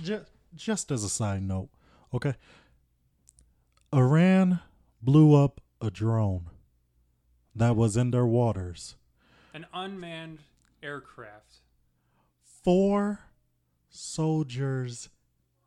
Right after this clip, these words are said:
Speaker 1: died because of an ambush in Niger. They were not equipped.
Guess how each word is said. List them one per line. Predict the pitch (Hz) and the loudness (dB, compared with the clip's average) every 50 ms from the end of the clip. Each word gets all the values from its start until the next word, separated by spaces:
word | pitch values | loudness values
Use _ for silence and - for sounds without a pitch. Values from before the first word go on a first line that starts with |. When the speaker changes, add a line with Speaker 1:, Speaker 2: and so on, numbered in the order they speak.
| _ - | _ -4
Speaker 1:
died | 147 131 127 123 120 113 92 87 87 85 85 - - - - _ _ _ _ _ _ _ _ _ _ _ _ _ _ _ _ - | -4 -2 -2 -2 -4 -4 -6 -8 -10 -12 -16 -18 -20 -20 -20 _ _ _ _ _ _ _ _ _ _ _ _ _ _ _ _ -12
because | 107 - - - 117 117 101 101 | -12 -12 -10 -10 -8 -8 -8 -8
of | 104 - | -10 -10
an | 104 92 90 - _ - | -12 -14 -14 -16 _ -14
ambush | 131 123 123 123 120 117 117 107 120 120 123 120 117 - - - - - _ _ _ _ _ _ _ _ _ _ | -10 -8 -6 -6 -6 -8 -8 -6 -6 -4 -4 -4 -6 -8 -12 -20 -20 -20 _ _ _ _ _ _ _ _ _ _
in | - 104 98 98 | -12 -12 -10 -10
Niger. | 95 95 95 95 95 92 90 85 90 95 98 92 87 85 82 80 80 - _ _ _ _ | -8 -8 -8 -6 -8 -8 -10 -10 -12 -10 -10 -8 -10 -10 -12 -14 -18 -20 _ _ _ _
They | - 113 117 131 131 127 | -8 -6 -6 -6 -6 -4
were | 117 107 110 110 104 98 | -2 -2 0 0 -2 -4
not | 92 92 92 92 101 110 113 120 | -8 -10 -12 -10 -10 -10 -8 -10
equipped. | 123 - - - - 131 135 - - _ - - | -10 -8 -8 -6 -6 -4 -6 -6 -8 _ -12 -18